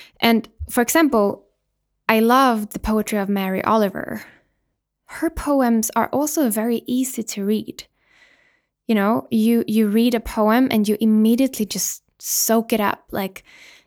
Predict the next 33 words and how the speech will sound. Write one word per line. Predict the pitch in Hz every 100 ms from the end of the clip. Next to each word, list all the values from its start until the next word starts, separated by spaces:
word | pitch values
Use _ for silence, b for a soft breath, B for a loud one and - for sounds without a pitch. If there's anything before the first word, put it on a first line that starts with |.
| B
it's | 233 -
not | 277 269
complicated, | - 220 208 208 220 208 208 202
it's | 214 -
not | 269 269 - -
super | - 247 214
complex. | - - 233 - 190 196 - -
She's | - 233 220
stating | - - 226 240 214
something | 196 220 208 202
very | 196 214 214
beautiful | 208 208 196 202
and | 202 196
you | 190
immediately | 214 214 214 226 220
get | 196 - 180
it. | - - - _ B B B B B B B _ _ _ _ _ _ _ -
I | 233
think | 269 - 349
that | 285 226
that | - 196 208
can | - 220
even | - 220 220 208 202 - _ _ _ -
mean | 240 226 247 269
that | 240 214 208 -
your | 208
poems | 202 - - 254 269 240 208 202
and | 196
writings | 202 208 240 214 196
and | 196 202
music | 208 247 247 202 202
will | 202 196
reach | 196 240 247